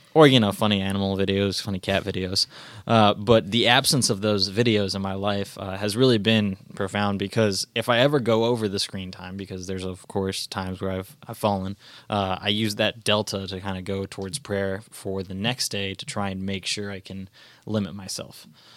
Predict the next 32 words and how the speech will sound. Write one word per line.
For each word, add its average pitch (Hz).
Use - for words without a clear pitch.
Um, 98
so -
it's -
just, 127
I 117
guess, 113
adding 110
prayer 104
to -
my 104
life 95
in 95
terms 98
of 92
asking 98
for 101
that 92
grace, 101
uh, 92
to 98
really 95
stay 107
more 95
steadfast 95
and 101
stay 98
more 95
consistent 95
on 95
a 92
day-to-day 92
basis. 95